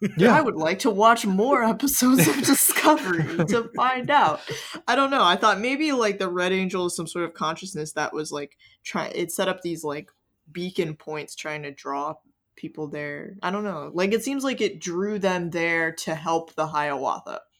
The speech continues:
Speaker 2: right?
Speaker 1: That's what it could seem like. That's one possible interpretation.
Speaker 2: Yeah. So that's
Speaker 1: Yeah.
Speaker 2: my hypothesis right now.
Speaker 1: Sure. Zachy, the Red Angel, what do you make of it this early on, or do you have much to make of it?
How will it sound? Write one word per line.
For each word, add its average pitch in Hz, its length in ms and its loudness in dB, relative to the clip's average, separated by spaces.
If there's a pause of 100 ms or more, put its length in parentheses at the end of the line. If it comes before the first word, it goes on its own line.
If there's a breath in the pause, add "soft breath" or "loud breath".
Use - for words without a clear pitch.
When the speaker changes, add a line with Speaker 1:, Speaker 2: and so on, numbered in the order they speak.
(100)
Speaker 2:
right? 160 360 -8 (500)
Speaker 1:
That's 135 180 -14
what 139 140 0
it 131 120 -6
could 151 220 -2
seem 120 240 -6
like. 120 300 -6
That's 139 240 -12
one 135 200 -6
possible 123 440 -4
interpretation. 120 760 -12
Speaker 2:
Yeah. 160 260 -14 (280)
So 156 360 -14 (120)
that's 151 160 -10
Speaker 1:
Yeah. 127 60 -6
Speaker 2:
my 156 100 -6
hypothesis 165 800 -14
right 214 140 -12
now. 208 180 -16 (140)
Speaker 1:
Sure. 139 280 -8 (920)
Zachy, 208 300 2
the 185 140 2
Red 202 260 2
Angel, 151 580 0
what 131 120 -2
do 165 80 -2
you 160 80 0
make 151 260 0
of 127 140 0
it 123 120 -4
this 131 240 -2
early 131 380 -2
on, 123 300 -2
or 113 80 -6
do 123 100 -8
you 123 160 -2
have 156 300 0
much 117 260 -6
to 113 60 -12
make 101 260 -10
of 92 140 -12
it? 71 180 -14